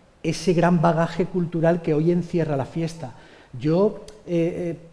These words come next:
eh, he llegado también un poco a, a la conclusión, observo, pensemos que, por ejemplo, hace cuarenta, cincuenta, sesenta, setenta años, fuera de Andalucía, la sevillana,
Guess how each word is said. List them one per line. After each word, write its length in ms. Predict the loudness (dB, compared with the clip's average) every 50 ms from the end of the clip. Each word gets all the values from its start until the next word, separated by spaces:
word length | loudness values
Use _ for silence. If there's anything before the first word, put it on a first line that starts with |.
| -20 -20 -18 -16 -16 -14 -12
eh, 380 | -10 -10 -10 -10 -10 -12 -8 -6
he 80 | 0 2
llegado 340 | 4 4 6 6 6 6 6
también 260 | 4 4 4 4 4
un 60 | 4 4
poco 340 | 2 2 4 6 6 6 6
a, 60 | 6
a 220 | 4 2 0 -2
la 180 | -2 -2 -2 -2
conclusión, 560 | -2 -4 -2 -4 -8 -8 -4 0 0 2 0
observo, 420 | 0 -2 -2 -2 0 0 0 0
pensemos 520 | -2 -2 -4 -4 -4 -2 -2 0 0 0 0
que, 120 | -2 -2
por 160 | 0 0 0
ejemplo, 560 | 0 0 0 0 0 0 0 0 0 0 0 -2 -6 -16 -20 -20 -14 -10
hace 360 | -10 -10 -4 -2 0 0 0
cuarenta, 520 | 2 2 4 4 4 2 2 2 0 0
cincuenta, 560 | 0 -2 -4 -2 0 2 2 2 2 0 -2
sesenta, 480 | -4 -4 -4 -4 -2 -2 -2 -2 -2 -4
setenta 500 | -4 -4 -4 -2 -2 -2 -2 0 0 0
años, 380 | 2 2 2 0 0 -2 -6 -10 -16 -20 -20 -20 -20 -20 _ _
fuera 400 | -16 -6 0 2 4 4 6 6
de 140 | 4 4
Andalucía, 840 | 4 4 2 4 4 4 2 2 0 0 2 2 2 2 0 -4 -12 -20 -20 -20 -20 -12 -6
la 220 | -2 -2 -2 -2
sevillana, 720 | -2 -2 -2 -2 0 0 0 2 2 2 2 2 0 -2